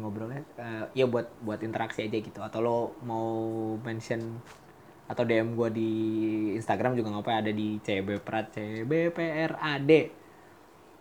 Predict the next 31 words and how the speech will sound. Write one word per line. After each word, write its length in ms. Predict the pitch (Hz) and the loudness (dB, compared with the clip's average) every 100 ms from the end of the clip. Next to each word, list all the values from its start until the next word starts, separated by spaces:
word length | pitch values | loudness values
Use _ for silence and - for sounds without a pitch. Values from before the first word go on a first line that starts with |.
| - - | -20 -8
Ya 80 | 113 | 0
terserah 320 | 117 127 131 | 2 4 4
sih, 160 | 135 147 | 4 4
cuman, 240 | 170 190 - - | 4 4 0 4
eh, 320 | 143 139 135 | 8 8 8
intinya 240 | 147 165 214 | 8 8 8
itu, 400 | 214 190 190 226 - | 10 12 12 10 2
gue 160 | 151 170 | 4 6
pengen 240 | 175 147 | 6 4
tahu 240 | 135 123 139 | 4 4 8
aja. 240 | 160 175 - | 8 8 4
<laughs> 160 | - | -2
Karena 240 | - 196 196 | 0 0 0
pernah 240 | 165 160 | 0 0
nggak 160 | 160 127 | 0 0
sih? 160 | 160 - - 139 170 - - | 0 -2 -8 -4 -4 -6 -20
<laughs> 640 | - - - - - - | -20 -20 -14 -12 -10 0
Saking, 400 | 151 - 165 147 160 - - - - | 0 8 8 8 0 -6 -18 -18 -10
saking 320 | - 165 170 | -6 0 2
galau 320 | 147 135 139 139 | 6 6 8 8
dan 100 | 151 | 8
fucked 320 | 156 160 - | 6 0 2
up-nya 240 | 139 160 170 | 4 6 6
bahasanya 420 | 127 135 131 151 | 6 2 4 6
udah 160 | 135 117 | 6 6
kagak 340 | 117 107 110 - | 4 2 2 0
karu-karuan 560 | 120 113 117 113 123 131 | -2 -2 -2 0 0 0
yang 160 | 117 | -4
mana 240 | 110 110 113 | -4 -4 -4
aja 160 | 120 | -2
yang 100 | 120 | -4